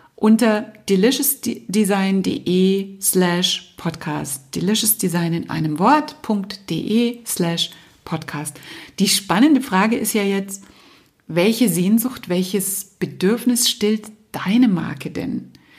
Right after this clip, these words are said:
Also worum geht es deinen Kunden? Was brauchen die ganz dringend? Wie wollen die sich fühlen? Und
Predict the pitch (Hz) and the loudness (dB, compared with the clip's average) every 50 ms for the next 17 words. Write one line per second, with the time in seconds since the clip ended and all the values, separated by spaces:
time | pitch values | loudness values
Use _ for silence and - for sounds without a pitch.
0 | - - - - - 175 165 170 160 165 180 196 247 269 262 233 - 196 196 196 | -20 -20 -16 -10 -6 -4 -2 -2 0 0 2 4 6 6 6 4 4 2 0 0
1 | 196 185 - - - _ - 170 170 185 202 208 214 208 185 - 202 226 247 262 | -2 -4 -6 -8 -8 _ -2 0 0 2 2 2 0 0 -2 0 0 2 2 2
2 | 262 269 - 180 180 - - - - _ - 165 160 165 165 175 214 240 - - | 2 0 0 0 -4 -6 -8 -10 -12 _ -10 -8 -4 -2 -2 0 0 0 0 0
3 | 254 240 262 262 262 254 240 240 240 - - - - 226 214 226 247 247 254 262 | 2 4 4 4 2 2 0 0 0 -2 -4 -6 -6 -4 -2 -2 0 0 -2 -4
4 | - - - - - - _ _ - 180 196 214 180 180 180 185 190 196 202 190 | -6 -12 -20 -20 -20 -20 _ _ -2 0 2 2 2 2 2 2 2 2 2 2
5 | 190 185 170 175 - - - - - - 190 220 262 285 285 254 214 202 196 - | 2 0 0 -2 -4 -6 -10 -10 -6 -2 2 4 6 6 6 4 2 0 -4 -8